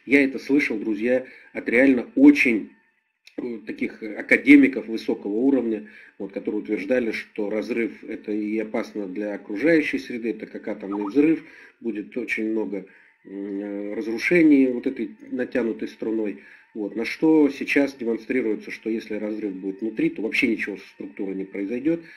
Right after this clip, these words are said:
она будет даже работать, ну, если не в штатном режиме, то, э, можно будет добраться до ближайшей станции, и никакого разрушения, э, фатального к-, свойства не произойдёт.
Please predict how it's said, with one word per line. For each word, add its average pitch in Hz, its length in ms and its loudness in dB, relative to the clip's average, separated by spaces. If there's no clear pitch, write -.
она 117 200 -2
будет 107 260 -6
даже 107 200 -4
работать, 113 480 -2
ну, 127 100 0
если 110 260 -4
не 107 80 -2
в - 80 -4
штатном 160 420 2
режиме, 147 500 2
то, 127 100 -2
э, 110 1200 -2
можно 110 320 -4
будет 98 200 -4
добраться 104 420 -6
до 98 100 -8
ближайшей 101 460 -6
станции, 147 460 -2
и 104 120 -6
никакого 110 440 -4
разрушения, 113 720 0
э, 107 360 -4
фатального 117 580 0
к-, - 200 -14
свойства 139 460 -2
не 107 380 -2
произойдёт. 104 560 -2